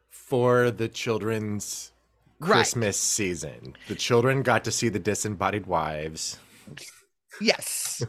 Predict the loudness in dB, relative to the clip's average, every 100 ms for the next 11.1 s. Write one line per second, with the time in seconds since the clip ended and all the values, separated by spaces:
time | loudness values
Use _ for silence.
0 | 2 2 0 _ _ _ _ 2 4 4
1 | -2 -8 -8 0 0 0 -2 0 0 -2
2 | -2 0 4 4 2 0 2 2 0 -4
3 | -10 -14 _ _ _ _ -16 -14 -16 -20
4 | _ _ 2 2 0 -2 2 4 4 4
5 | 2 0 0 0 0 -4 -6 -6 -6 -4
6 | -4 -2 -4 -4 -4 0 0 0 -4 -6
7 | -4 0 2 2 0 -2 _ _ _ _
8 | _ -2 -2 -4 0 0 -2 -4 -4 -6
9 | -8 -12 _ -6 -2 -2 -2 -4 -8 -10
10 | _ _ _ -8 -2 -2 -2 -2 -2 0
11 | -2